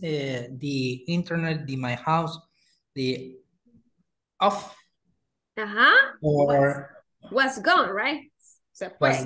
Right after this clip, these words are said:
Speaker 1: gone
Speaker 2: estaba ahí.
Speaker 1: for, for,
Speaker 2: <laughs>
Speaker 1: for the, no sé cómo se dice, aparato.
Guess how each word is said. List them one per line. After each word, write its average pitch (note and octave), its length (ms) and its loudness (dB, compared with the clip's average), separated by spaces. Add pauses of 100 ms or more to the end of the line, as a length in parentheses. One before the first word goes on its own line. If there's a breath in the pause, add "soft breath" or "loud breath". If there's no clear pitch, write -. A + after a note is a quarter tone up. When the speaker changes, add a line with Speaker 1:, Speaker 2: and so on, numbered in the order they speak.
Speaker 1:
gone E3+ 200 4
Speaker 2:
estaba F3 120 2
ahí. - 40 -10
Speaker 1:
for, D3+ 420 4
for, C3 680 4 (280)
Speaker 2:
<laughs> - 720 -6
Speaker 1:
for D3+ 320 4
the, C3 720 0 (2500)
no D3 80 -4
sé C#3+ 180 -4
cómo C#3+ 160 -2
se C#3 140 -4
dice, C#3 200 0
aparato. D3+ 840 -2